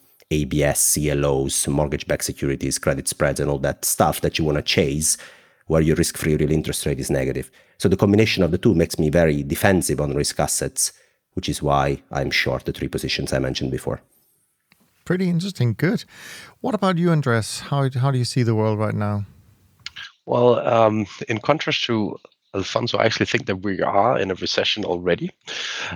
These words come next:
Speaker 3: uh, at least in Europe. Uh, and I think it's safe to say that, um, the core countries of the Eurozone, uh, will remain in a recession for, uh, maybe the next couple of quarters as well, uh, Germany being the clear example of that.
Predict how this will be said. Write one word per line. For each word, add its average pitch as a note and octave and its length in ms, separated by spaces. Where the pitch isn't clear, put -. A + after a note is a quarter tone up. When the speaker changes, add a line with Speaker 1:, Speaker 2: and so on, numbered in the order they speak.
Speaker 3:
uh, G2 300
at - 140
least - 220
in G2 80
Europe. F#2 380
Uh, G#2 480
and A2 120
I G#2+ 120
think A#2 240
it's F#2 120
safe - 300
to - 100
say G2 320
that, F2+ 400
um, F2+ 640
the - 100
core A2 200
countries - 400
of F2 100
the F2 140
Eurozone, F#2+ 480
uh, - 220
will F#2 180
remain F#2 360
in F2+ 120
a D2+ 40
recession - 540
for, E2+ 320
uh, F#2+ 100
maybe G2+ 220
the F2+ 120
next - 240
couple - 260
of - 140
quarters F#2+ 400
as F#2+ 120
well, F#2 200
uh, F2+ 200
Germany F#2+ 320
being F#2 260
the E2 80
clear F#2+ 280
example G2 420
of E2 120
that. F2 200